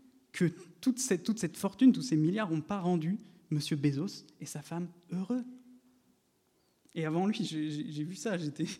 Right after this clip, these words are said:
j'étais étonné. C'est Bill Gates, patron de Microsoft, même profil, homme le plus riche du monde pendant des années et des années, et même niveau incroyable de richesse, même divorce, même résultat des courses.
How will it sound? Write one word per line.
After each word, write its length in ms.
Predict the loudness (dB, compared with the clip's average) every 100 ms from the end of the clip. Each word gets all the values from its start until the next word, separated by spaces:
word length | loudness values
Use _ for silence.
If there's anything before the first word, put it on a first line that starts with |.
| -16 -20 -20 _
j'étais 380 | -10 -6 -4 -4
étonné. 320 | -2 2 2
C'est 160 | 0 -4
Bill 260 | 0 0
Gates, 480 | 2 0 0 -6 -10 -18 _ _ _
patron 300 | -10 -6 -2
de 60 | 0
Microsoft, 600 | 0 -2 -2 -4 -4 -10
même 240 | -4 2 2
profil, 420 | 2 0 0 0 -6 -16 -18 0
homme 160 | 4
le 60 | 4
plus 140 | 2
riche 180 | 0 0
du 60 | 0
monde 180 | 0 0
pendant 220 | 0 0
des 320 | 0 0 0
années 320 | 0 -2 -4
et 60 | -4
des 220 | -4 -2
années, 300 | 2 2 0 -6 -20 _ _ _ _ _ _ _ _ _ _ _ -4
et 60 |
même 300 | 0 4 4
niveau 300 | 4 2 -2
incroyable 380 | -6 -8 -6 -6
de 80 | -4
richesse, 360 | -6 -6 -10 -4
même 340 | -2 0 -4 -10 -20 _ -12
divorce, 580 | -8 -8 -10 -14 -16 -20 _ _ _ _ _
même 160 | -8 -4
résultat 360 | -4 -6 -6
des 80 | -10
courses. 460 | -8 -8 -8 -12